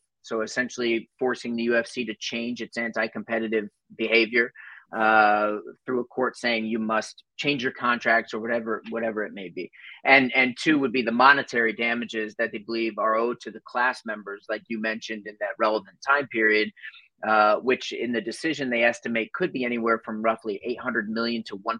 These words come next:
point six billion, uh, dollars. And, and that all comes from, uh, if you read the decision, the anti-competitive behavior for which i-, it's alleged the U F C engaged in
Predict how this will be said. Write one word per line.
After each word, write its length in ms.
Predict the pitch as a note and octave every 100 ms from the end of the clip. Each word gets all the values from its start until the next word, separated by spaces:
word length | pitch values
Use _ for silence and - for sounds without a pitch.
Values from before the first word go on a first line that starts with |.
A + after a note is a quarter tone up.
| -
point 160 | G#2 -
six 240 | G#2+ - _
billion, 420 | A2+ A2+ B2+ C#3 - - - _ -
uh, 340 | G#2+ G2+ G#2 G2+ -
dollars. 540 | B2 A2+ A#2+ C3 C#3+ - - -
And, 180 | - C#3
and 180 | C#3+ C#3+
that 160 | D3+ E3
all 180 | D#3
comes 460 | C#3+ D3 D3 C#3+ - -
from, 440 | C#3+ C3+ B2+ A#2 - _ _ G#2+
uh, 260 | A#2 A2 G#2
if 320 | A#2+ A2+ A#2+
you 100 | A#2
read 160 | C3 B2
the 60 | A#2+
decision, 520 | A2+ E3+ D3+ B2+ G#2
the 160 | B2 -
anti-competitive 920 | C3+ C3+ C3+ A#2+ A2+ C3 B2+ A#2+ G#2+
behavior 640 | A2 A2+ B2+ A#2+ A#2 G#2+ - -
for 100 | A#2
which 340 | B2 - - -
i-, 100 | A2 A#2
it's 140 | A#2
alleged 320 | A#2 A#2+ A#2
the 60 | A#2+
U 100 | A#2
F 60 | A2
C 140 | A#2+ A2
engaged 480 | G#2+ E3+ G#3+ -
in 300 | A#2 A2+ A2